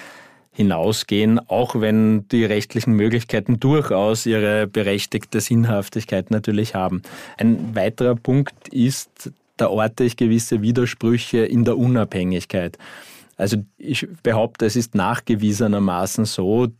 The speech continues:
dass die gis in der Form, in der wir sie jetzt haben, den O R F nicht von Beeinflussung aus der Parteipolitik, äh,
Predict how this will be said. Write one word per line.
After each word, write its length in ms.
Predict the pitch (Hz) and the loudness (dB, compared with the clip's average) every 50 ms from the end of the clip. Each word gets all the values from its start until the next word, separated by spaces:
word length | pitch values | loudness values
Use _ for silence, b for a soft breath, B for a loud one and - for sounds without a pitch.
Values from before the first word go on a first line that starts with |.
| _ _ | _ _
dass 320 | - - 104 98 - - - | -4 -2 -2 -2 -4 -6 -6
die 120 | 104 98 | -6 -4
gis 300 | - 123 120 127 - - | 0 0 0 0 0 0
in 160 | 113 107 98 | 0 0 0
der 180 | 95 90 92 104 | 0 0 0 -2
Form, 520 | - - 107 104 107 107 104 107 107 113 - - | -2 -2 -2 0 2 2 2 2 0 0 -2 -4
in 160 | 185 120 107 | -4 -2 0
der 120 | 104 95 | 0 0
wir 100 | 101 101 | 0 -2
sie 160 | 95 - 107 95 | -2 -4 -4 -4
jetzt 420 | 90 87 101 - - - - - | -2 -4 -4 -4 -8 -10 -8 -6
haben, 420 | 87 82 85 90 87 104 104 110 113 B B B B B B _ _ - | -6 -4 -2 -2 0 2 2 0 0 B B B B B B _ _ -2
den 140 | 110 104 104 | 0 0 0
O 180 | - 107 107 | 0 0 0
R 240 | 110 110 107 - - | 2 2 0 0 -2
F 380 | 90 95 101 107 - - - - | -2 -2 -2 -2 -4 -12 -16 -12
nicht 640 | - 156 120 110 110 117 120 120 - - - - - | -8 -4 -2 2 2 2 2 0 -2 -8 -12 -14 -14
von 440 | - - - 98 98 101 101 95 | -8 -4 0 2 2 4 2 2
Beeinflussung 1040 | 98 - - 92 101 104 104 104 - 104 107 107 104 - - 107 101 101 101 98 101 - - - | 0 -2 -2 -2 -2 -2 -2 -2 -2 -2 -2 -2 -2 -4 -4 -2 0 0 0 -2 -2 -6 -6 -4
aus 340 | 101 104 98 - - - _ - | -4 -2 -2 -4 -8 -12 _ -4
der 160 | 107 98 95 | -2 -2 -2
Parteipolitik, 1200 | - - 107 95 - - 92 87 95 95 - - 104 101 101 98 - - 214 107 - _ - - | -2 -4 -4 -4 -2 -4 -4 -2 -4 -4 -2 -2 0 0 0 -2 0 -2 -2 -2 -2 _ -10 -8
äh, 400 | - - 110 107 104 101 101 | -6 -4 -2 -2 0 -2 -2